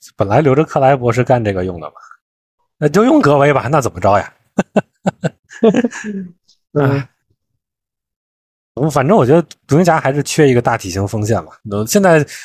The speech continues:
Speaker 1: 有莱弗利了，我觉得那中锋也没那么急了。虽然他也不强，对吧？但是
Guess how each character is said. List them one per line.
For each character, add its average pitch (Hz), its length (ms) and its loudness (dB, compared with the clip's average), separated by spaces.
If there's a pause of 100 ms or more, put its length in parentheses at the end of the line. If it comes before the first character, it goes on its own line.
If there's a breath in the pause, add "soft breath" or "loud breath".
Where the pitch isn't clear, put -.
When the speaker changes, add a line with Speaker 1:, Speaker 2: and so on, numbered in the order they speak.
(260 loud breath)
Speaker 1:
有 139 180 2
莱 120 160 2
弗 202 120 -2
利 208 120 2
了， 113 100 0
我 87 120 -8
觉 110 80 0
得 139 40 4
那 147 120 2
中 139 180 0
锋 139 180 2
也 104 80 0
没 87 160 -8
那 131 80 -2
么 104 120 0
急 - 160 -10
了。 - 80 -18 (240)
虽 - 180 0
然 147 80 2
他 135 120 -2
也 113 60 0
不 117 120 -2
强， 92 280 -4
对 101 120 -2
吧？ 85 180 -6
但 117 140 -4
是 101 280 -4